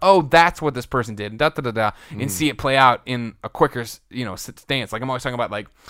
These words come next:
Speaker 1: how the writers envision it when they write it. They write this story, and they keep it, they think you're gonna have the same hooks throughout, and you
Speaker 2: Mm-hmm.
Speaker 1: lose those week to week.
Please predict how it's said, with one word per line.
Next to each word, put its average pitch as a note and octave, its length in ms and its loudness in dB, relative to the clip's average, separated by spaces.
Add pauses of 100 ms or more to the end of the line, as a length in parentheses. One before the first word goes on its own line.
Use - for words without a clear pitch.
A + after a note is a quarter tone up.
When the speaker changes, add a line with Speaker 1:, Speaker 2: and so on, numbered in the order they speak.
(200)
Speaker 1:
how D#3 160 4
the C3 80 0
writers A2+ 320 0
envision B2 340 -4
it G#2 100 -12
when G#2+ 120 -6
they G2+ 80 -4
write A2 240 0
it. F#2+ 80 -10
They G#2 100 -6
write A2+ 220 -2
this G2 100 -12
story, A#2 340 -4
and G2+ 80 -8
they G2 200 -8 (220)
keep C3+ 160 -6
it, A2 140 -12
they B2+ 140 0
think G#2+ 280 -8
you're G#2 100 -10
gonna G#2 100 -8
have A2 180 -2
the G2 60 -12
same G2+ 220 -12
hooks - 340 -12
throughout, G#2 400 -2
and G#2 80 -8
you A2 80 -2
Speaker 2:
Mm-hmm. G2+ 80 -6
Speaker 1:
lose A2+ 220 -6
those F#2+ 220 -10
week F2 160 -14
to E2+ 100 -12
week. B1+ 240 -16